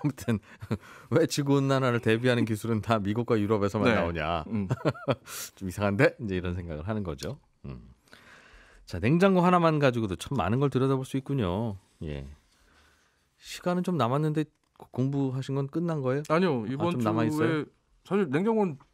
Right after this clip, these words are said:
Speaker 2: 지지난주에 했었고,
Speaker 1: 아, 예.
Speaker 2: 지난주, 이번 주까지는 세탁기 공부를 했죠,
Speaker 1: 아,
Speaker 2: 제가.
Speaker 1: 세탁기.
Speaker 2: 네, 오프닝에서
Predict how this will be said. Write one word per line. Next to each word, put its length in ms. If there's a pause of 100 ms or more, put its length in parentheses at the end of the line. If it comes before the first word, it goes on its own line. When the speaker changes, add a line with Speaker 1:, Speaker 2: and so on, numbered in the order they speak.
(120)
Speaker 2:
지지난주에 540
했었고, 480
Speaker 1:
아, 200
예. 320
Speaker 2:
지난주, 520
이번 220
주까지는 500
세탁기 400
공부를 340
했죠, 160
Speaker 1:
아, 140
Speaker 2:
제가. 40
Speaker 1:
세탁기. 800
Speaker 2:
네, 40
오프닝에서 640